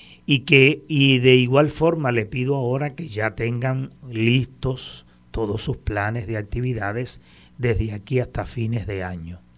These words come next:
Eh, a, a nivel diocesano pusimos una serie de actividades,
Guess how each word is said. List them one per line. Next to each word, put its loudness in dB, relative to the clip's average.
Eh, 6
a, -2
a 6
nivel 6
diocesano 2
pusimos -2
una 0
serie 2
de 2
actividades, 0